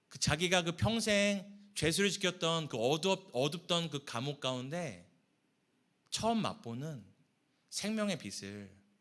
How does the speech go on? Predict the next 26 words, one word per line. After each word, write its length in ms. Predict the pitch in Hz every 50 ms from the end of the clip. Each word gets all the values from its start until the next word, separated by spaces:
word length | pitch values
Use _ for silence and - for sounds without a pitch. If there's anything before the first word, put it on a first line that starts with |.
| _ _ _ _ _ _ _ _
맛보았습니다. 920 | 95 98 101 - - _ - 92 92 90 - - - 92 90 87 _ _ _ _ _ _ _ _ _ _ _ _ _ _ _ _ _ _ _ _ _ _ - _ _ _ _ _ _ _ - _ _ _ _ _ _ _ _ _
그래야 280 | - 170 208 208 214
오늘 180 | 208 208 208 196
간수가 400 | 160 165 175 175 180 185 185 180
뭐라고 340 | 151 156 170 175 175 170 160
얘기-, 340 | 147 147 147 143 - 120
얘기합니까? 680 | 127 131 147 143 143 143 135 127 147 165 185 196 185 - _ _ _ _ _ _ _ _ _ _ _ _ _ _ _ _ _ _ _ _ _ _ _ _ _ _ _ _ _ _
"고맙다. 1000 | - 165 190 214 220 214 214 - 170 165 170 170 165 147 117 92 87 90 - - _ _ _ _ _ _ _ _ _ _ _ _ _ _
이 120 | 147 185
은혜를 240 | 175 175 196 208 196
잊지 220 | 160 147 - - 185
않겠다." 260 | 185 - - - 156
얘기-, 300 | 131 123 135 131 135 - 113
얘기하지 360 | 120 120 120 135 131 127 135
않고 160 | 127 127 117
그 100 | - 131
앞에 200 | 139 139 - 143
엎드려서 840 | 117 120 120 - 190 185 165 151 147 - 180 185 175 143 110 92 - - _ _ _ _ _ _ _ _ _ _ _ _ _ _ _ _ _ _ _ _
자신이 420 | - - 160 151 208 220 214 220
한 140 | 220 214 233
번도 200 | 247 247 233 233
보지 180 | 160 160 156 185
못했던 480 | 180 170 - 180 170 - 170 170 160
그 120 | 160 147 139
생명과 720 | - - 214 226 220 214 196 175 160 143 143 143 131 123
소망의 760 | - - 208 214 220 214 202 190 180 180 170 156 - -